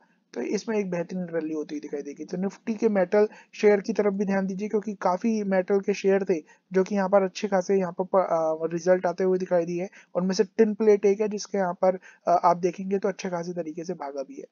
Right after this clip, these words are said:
Nifty हेल्थ केयर की बात करें, हेल्थ केयर में अच्छी खासी गिरावट होती हुई दिखाई दे रही है। हर एक सेक्टर, हर एक स्टॉक को ले लीजिए, सारे स्टॉक काफी यहाँ पर गिरावट हो चुकी है, ओके, but वहाँ पर अपॉर्चुनिटी बनती हुई नजर आ रही है।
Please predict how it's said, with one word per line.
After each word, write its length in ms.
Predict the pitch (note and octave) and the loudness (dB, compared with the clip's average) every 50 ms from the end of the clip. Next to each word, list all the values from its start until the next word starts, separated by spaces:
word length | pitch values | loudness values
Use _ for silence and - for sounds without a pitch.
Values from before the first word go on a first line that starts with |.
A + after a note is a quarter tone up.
| _ _ _ _ _ - F#3+ | _ _ _ _ _ -4 -4
Nifty 300 | G3 F#3 - A#3 G3+ G#3+ | -4 -2 0 2 4 6
हेल्थ 160 | G#3+ A3+ A3+ | 6 6 6
केयर 220 | - B3+ A#3 A#3 | 6 6 6 6
की 100 | G#3+ A#3+ | 6 2
बात 200 | A3 A3 G#3 G3+ | 2 2 2 2
करें, 220 | - A3+ A3+ A3+ G#3+ | 0 0 2 2 4
हेल्थ 220 | G#3+ G3 G3 F#3+ | 4 4 4 2
केयर 220 | - - G#3+ G#3 | 2 2 2 2
में 180 | G#3 G#3 G#3 G3 F#3 - - | 2 -2 -6 -8 -8 -8 -10
अच्छी 240 | E3+ E3+ - - G3 | -10 -8 -8 -8 -2
खासी 220 | F#3+ F3+ F3+ G#3 | -2 -2 -2 -4
गिरावट 380 | F3+ E3+ E3 D#3+ E3 F#3 F#3 F#3 | -4 -2 0 0 2 2 2 0
होती 180 | F#3+ F#3 G3+ G3+ | -2 -4 -2 -4
हुई 100 | G3 F#3 | -4 -4
दिखाई 240 | G3 F#3 G3 F#3+ | -2 0 0 0
दे 120 | F#3 G3 F#3 | 4 2 2
रही 120 | F#3+ F#3+ | 2 2
है। 100 | G#3+ G#3+ - - - - _ - | -4 -4 -6 -8 -20 -20 _ 2
हर 140 | - G3+ G#3+ | 4 6 6
एक 120 | G#3 G3+ | 6 4
सेक्टर, 460 | - - G#3 - - - G#3+ G#3 - - | 2 -4 -4 -2 0 2 2 2 2 0
हर 160 | F#3 G3 G3 G#3+ | 0 2 2 2
एक 100 | G#3+ - | 2 0
स्टॉक 480 | G#3 - - G3+ - - G3+ F#3 - _ - | -4 -12 -12 -12 -2 0 0 0 0 _ -2
को 100 | - G3+ | 0 2
ले 160 | G3 F#3+ F#3 | 4 4 2
लीजिए, 320 | F#3+ F#3+ F#3+ G3+ G#3 A3 A#3 - - _ | 2 0 -2 -2 -4 -6 -6 -8 -20 _
सारे 300 | _ - A3 G3+ G#3 A3+ | _ 2 2 4 4 4
स्टॉक 320 | A3 - - G#3+ G#3+ G#3+ _ - | 2 2 2 0 0 0 _ -4
काफी 260 | - F#3 F#3 - G#3 | -2 -2 -2 -2 -4
यहाँ 140 | G3+ F#3+ F3+ | -6 -6 -4
पर 140 | F#3 G3+ F#3+ | -2 -4 -4
गिरावट 420 | F3+ F3 F3 E3+ F3 F#3+ F#3+ F#3+ | -2 -2 -2 0 0 -2 -2 -2
हो 80 | F#3+ F3+ | -2 -4
चुकी 300 | F3 - F#3+ F#3+ G3+ G3+ | -4 -6 -10 -8 -4 -4
है, 100 | G3+ - _ _ _ _ - | -4 -6 _ _ _ _ -2
ओके, 280 | F#3 F#3 F3+ - A3+ G#3 | 0 0 0 4 2 2
but 180 | F#3+ G#3+ A3 A3 _ _ - F#3 | 4 4 0 0 _ _ -8 -4
वहाँ 160 | F3+ F#3 F3+ | -2 -2 2
पर 140 | F#3 G#3+ - | 2 2 2
अपॉर्चुनिटी 600 | F#3 - A3 G#3 G3+ - A#3+ A3 G#3+ G3 A#3 G#3+ | 2 2 2 2 2 2 -4 -4 -4 -2 -2 -2
बनती 260 | G#3 G3+ G3 - A3 | -2 -2 -2 -2 -4
हुई 120 | G#3+ G#3+ | -4 -2
नजर 300 | G#3 G#3 G3 G3 G#3+ G3+ | -2 -2 0 0 2 4
आ 80 | G3+ G3 | 4 2
रही 140 | F#3+ G3+ G#3 | 2 0 -6
है। 100 | A3 | -6